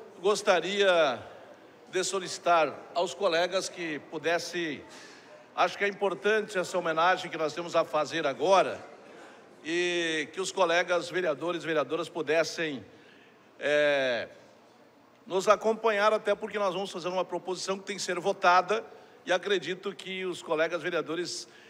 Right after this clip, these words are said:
eles devam ouvir o que temos a colocar aqui para depois apreciar e votar.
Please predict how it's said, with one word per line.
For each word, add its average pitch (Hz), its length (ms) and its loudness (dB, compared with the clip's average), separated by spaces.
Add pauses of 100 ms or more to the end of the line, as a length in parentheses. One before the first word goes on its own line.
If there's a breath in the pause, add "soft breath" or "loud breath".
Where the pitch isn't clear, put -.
(220 loud breath)
eles 175 580 -4 (540)
devam 180 720 -2
ouvir 196 520 2
o 196 80 -2
que 160 140 -8
temos 185 280 -4
a 170 80 0
colocar 175 400 0
aqui 196 220 -2
para 214 160 0
depois 190 600 -2
apreciar 180 580 -2
e 165 40 -4
votar. 151 460 0